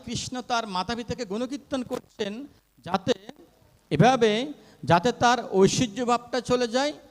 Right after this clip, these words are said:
ঐশ্বর্য ভাবটা চলে গিয়ে তাদের ভিতর সেই পুনরায়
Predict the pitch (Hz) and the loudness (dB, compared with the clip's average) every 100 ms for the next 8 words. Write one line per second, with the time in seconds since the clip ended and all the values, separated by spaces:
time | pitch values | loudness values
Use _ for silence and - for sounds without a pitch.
0 | _ - 180 - 226 _ 240 _ - 220 | _ -8 -6 -4 -8 _ _ _ -14 2
1 | 214 220 240 254 196 226 - - - _ | 4 4 2 0 0 0 -6 -20 -20 _
2 | - 170 185 247 247 - 240 - - 262 | 0 2 4 0 0 -2 -2 0 0 0
3 | 302 - - 220 269 254 156 | -2 -4 -4 0 2 4 2